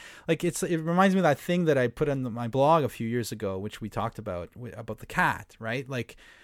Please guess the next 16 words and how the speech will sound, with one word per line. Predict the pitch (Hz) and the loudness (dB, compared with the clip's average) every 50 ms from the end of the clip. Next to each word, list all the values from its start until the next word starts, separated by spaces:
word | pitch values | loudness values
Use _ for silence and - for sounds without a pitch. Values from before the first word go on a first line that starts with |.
| - - | -18 -6
that | - 131 127 | -2 2 4
old | 135 139 147 131 | 6 6 4 4
cartoon | - 139 139 - - 139 143 143 | 4 2 0 2 0 -2 -2 -2
cliche, | 139 - - 123 - - - 147 127 107 | -2 -2 -4 -2 0 0 2 2 2 2
you're | 101 110 113 | 0 0 2
walking | 120 117 127 - 131 | 2 2 2 0 0
down | 120 117 117 113 | 0 0 0 0
an | 110 113 | 0 0
alleyway. | 127 135 139 135 127 113 107 98 95 92 98 117 | 0 0 0 0 -2 -2 -2 -4 -4 -6 -6 -8
It's | 120 - - | -10 -6 -2
kind | - 175 139 | 0 0 0
of | 120 | 0
an | 113 | -2
Asher | 104 117 120 123 120 - - 131 113 107 | -2 -2 -2 -2 -2 -2 -4 -4 -4 -4
little | 110 113 113 101 | -4 -6 -6 -6
s-, | - - - - | -8 -10 -12 -14